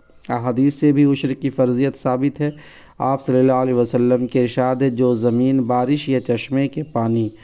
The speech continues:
यानी कुदरती ज़राए से सैराब हो या कुदरती तौर पर ख़ुद सैराब हो, तो उसमें दसवाँ हिस्सा वाजिब है, और जो ज़मीन ख़ुद पानी खींच कर सैराब की जाए, मसनूई ज़राए आबपाशी से सैराब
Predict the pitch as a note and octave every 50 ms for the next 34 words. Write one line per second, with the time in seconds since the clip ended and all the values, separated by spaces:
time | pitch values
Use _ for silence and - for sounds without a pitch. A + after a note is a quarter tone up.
0 | - - - - - - - B2+ B2+ B2+ C3 C3 - C#3 C3 C3+ C#3 C3+ - D#3+
1 | D#3+ C#3+ C3 C3+ B2+ B2+ B2+ C3+ C#3 C3+ - C#3 B2+ - B2+ A#2 A#2 A#2+ A#2+ B2+
2 | B2+ A#2+ A#2+ C3 C3 C3 B2+ B2 A#2+ - B2+ A#2+ A#2+ B2 A#2 C#3 C#3 C3+ - B2
3 | B2 B2+ B2+ B2 - B2 A#2 - - C#3+ C#3 - - B2+ A#2 A2+ A2+ A#2 B2 A#2
4 | A2+ A#2 B2+ - - C#3+ B2+ A#2+ A#2 - - B2+ B2 A#2 A#2+ A2+ - C3+ C3+ C3+
5 | C3 C3+ B2+ - - - C3 B2+ B2 B2 B2 A#2+ C3 B2+ B2 C3+ C#3 C#3 - -
6 | - - - - _ - A#2+ A#2+ B2 B2+ D3 D3 B2+ C3 C3+ C3 C3+ C#3+ D3 D3
7 | C#3 - - D#3+ D3+ C#3+ D3 - - - - _ - - - B2+ B2+ C3 C#3 C#3+
8 | C3 - - C#3 D3+ D3 D3+ - D3 C#3 C3+ - C3+ B2 B2 B2 B2 B2+ B2 -
9 | - C3 A#2+ A#2+ A#2+ A#2+ A#2+ A#2+ A#2 A#2+ B2 - - B2+ C3 C#3 C#3+ C#3+ B2 B2
10 | A#2+ A#2 A#2 A#2 A#2+ B2 A#2 - - A#2 A2+ A2+ G#2+ A2+ A#2 A2+ A2 - C3+ B2
11 | - C3+ A2+ - B2+ A2 A2+ A2+ A2+